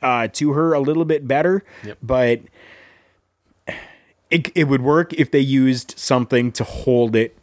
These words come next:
Speaker 1: better in place so that we don't accidentally have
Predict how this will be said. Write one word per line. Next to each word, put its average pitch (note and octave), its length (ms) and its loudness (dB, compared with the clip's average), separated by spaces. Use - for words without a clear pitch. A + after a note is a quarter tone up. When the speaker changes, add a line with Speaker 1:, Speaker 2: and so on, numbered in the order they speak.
Speaker 1:
better G2+ 360 0
in F#2+ 240 -8
place C3 560 -2
so - 160 -4
that A2+ 180 0
we G#2 120 -2
don't A2 480 -4
accidentally B2+ 960 0
have F#2 600 -2